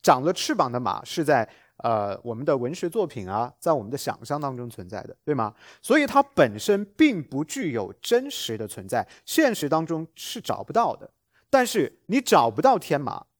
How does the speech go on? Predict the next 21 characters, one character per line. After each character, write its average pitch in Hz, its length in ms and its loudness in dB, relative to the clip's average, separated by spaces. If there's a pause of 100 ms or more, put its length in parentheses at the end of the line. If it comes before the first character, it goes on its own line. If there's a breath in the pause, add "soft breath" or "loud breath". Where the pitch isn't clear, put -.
(540)
是 - 240 -4
不 262 80 -6
是 247 140 -6
代 220 200 8
表 107 220 0
它 226 140 -4
就 233 100 0
没 156 140 0
有 208 100 2
本 101 340 -2
质 190 280 -6
呢？ 107 220 -10 (420)
不 143 100 -6
是。 - 320 -6 (300 soft breath)
也 156 140 4
就 254 140 0
是 247 120 -6
说， 226 220 4 (160 loud breath)
没 165 280 4
有 123 220 2 (160)
thatness， 139 840 2